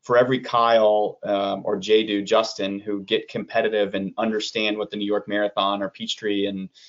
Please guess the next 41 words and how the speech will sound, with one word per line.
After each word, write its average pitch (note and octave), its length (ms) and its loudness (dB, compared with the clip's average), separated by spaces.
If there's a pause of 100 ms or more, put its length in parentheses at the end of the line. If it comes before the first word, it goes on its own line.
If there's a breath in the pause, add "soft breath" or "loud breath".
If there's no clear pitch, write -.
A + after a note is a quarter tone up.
(300 soft breath)
what A2+ 160 2
those A2 240 4
events A2 340 0
are A2 40 6
all G2+ 120 6
about, G#2+ 380 4
we G#2+ 100 0
also A#2+ 260 4
have B2+ 240 -2
folks B2 260 0
that B2 120 2
are A#2 80 0
just B2+ 260 -8
there A#2+ 320 6
for A2 400 -2
the G#2+ 140 4
group A#2+ 340 -4
and A2 100 -4
the G#2+ 40 -4
camaraderie, A2+ 640 2
and G#2 120 -2
they G#2 220 0 (140)
want A#2 180 0
their A2 140 2
finisher A#2+ 440 -4
shirt B2 460 2
and G2+ 80 -4
a F#2+ 80 -4
medal, A#2+ 440 4
and G#2 220 -4 (540 soft breath)
they're B2 160 4
happy C3 320 0
with G2 200 -2
that. - 360 -6
And G#2+ 160 -10
so G#2+ 540 4 (360)
that's C3+ 320 2
the A#2 120 -2
accomplishment A2+ 640 -2
to F#2+ 100 -6
them. G2 500 -2